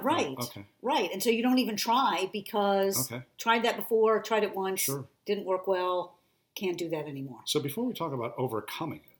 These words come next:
Speaker 2: Yes.
Speaker 1: this frustration. Um, I wanna talk a little bit about, like, are there particular areas where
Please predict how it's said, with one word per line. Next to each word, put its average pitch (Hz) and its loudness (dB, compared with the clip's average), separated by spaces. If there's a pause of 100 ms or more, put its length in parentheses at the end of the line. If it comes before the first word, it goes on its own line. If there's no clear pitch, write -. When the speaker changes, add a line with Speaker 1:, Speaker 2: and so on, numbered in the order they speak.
Speaker 2:
Yes. 185 -4
Speaker 1:
this 202 2
frustration. 90 -4 (460)
Um, 101 -10 (760)
I 82 -12
wanna 185 -2
talk 165 -4
a 131 -2
little 131 -2
bit 120 -2
about, 107 -6 (200)
like, 107 -10
are 120 -4
there 123 -4
particular 127 -2
areas 123 -2
where 110 -2